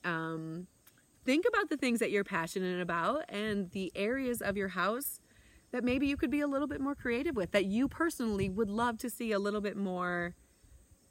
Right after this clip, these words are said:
authenticness to it, and just go for it. The people are there to help you. They want to help you. They want to be on your team. They want to come up with creative solutions.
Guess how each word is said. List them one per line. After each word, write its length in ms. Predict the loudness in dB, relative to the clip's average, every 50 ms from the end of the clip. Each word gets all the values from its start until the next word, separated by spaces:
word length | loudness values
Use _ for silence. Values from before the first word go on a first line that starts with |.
| _ _ _ -8
authenticness 800 | -6 -6 -4 -4 -6 -6 -6 -8 -10 -10 -10 -10 -10 -12 -12 -12 -10
to 200 | -6 -4 -4 -2
it, 220 | -2 -4 -6 -6 -4
and 400 | -2 -2 -2 -2 -2 -4 -4 -2
just 360 | -2 -4 -4 -4 -8 -12 -12 -6
go 200 | -2 0 0 0
for 260 | 0 0 0 0 0
it. 200 | 0 -2 -4 -10 -18 -20 _ -20 -20 -20 -20 _ _ _ -18 -10
The 140 | -4 -2 0
people 300 | 4 4 4 4 4 2
are 160 | 0 2 2
there 180 | 2 2 2 2
to 80 | 0 0
help 260 | 0 0 0 0 0
you. 140 | -2 -2 0
They 160 | 0 0 2
want 360 | 2 2 0 0 -2 -2 -4
to 100 | -6 -6
help 300 | -4 -2 -4 -4 -4 -2
you. 80 | -4 -4
They 160 | -2 -2 -2
want 340 | -2 -2 -2 0 0 -2 -2 -2
to 80 | -4
be 180 | -2 -2 0 0
on 120 | 0 0
your 120 | 0 -2 -4
team. 400 | -4 -4 -2 0 0 0 -2 -2 -4 -10 -20 _ -14 -6 -2
They 100 | 0 0
want 360 | 0 0 0 0 -2 -2 -4
to 100 | -6 -4
come 180 | -2 -2 0
up 140 | -2 -2 -4
with 140 | -6 -12 _
creative 280 | -4 -4 -2 -2 -4 -6
solutions. 460 | -4 -2 -2 -2 -2 -2 -4 -4